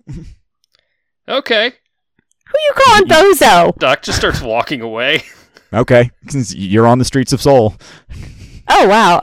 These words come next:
Speaker 3: okay.
Speaker 1: Yeah, so I, I, I, you walked out of the shop through the front door, and you're on the streets of Seoul.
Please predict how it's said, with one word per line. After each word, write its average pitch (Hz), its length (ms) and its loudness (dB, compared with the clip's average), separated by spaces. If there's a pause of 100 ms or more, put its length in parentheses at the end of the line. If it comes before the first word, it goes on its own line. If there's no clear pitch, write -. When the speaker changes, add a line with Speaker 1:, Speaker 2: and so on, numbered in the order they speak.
Speaker 3:
okay. 190 480 0
Speaker 1:
Yeah, 233 340 2
so 131 180 0
I, 113 140 -2
I, 110 80 -4 (260)
I, 117 140 -4
you 107 180 -6
walked 123 300 2
out 127 140 4
of 120 40 -2
the 123 80 0
shop 107 380 -2 (180)
through 120 120 -2
the 104 80 -2
front 120 260 -6
door, 95 380 -2
and 104 100 0
you're - 100 -14
on 101 120 -10
the 98 40 -12
streets - 220 -14
of 92 80 -12
Seoul. 90 280 -6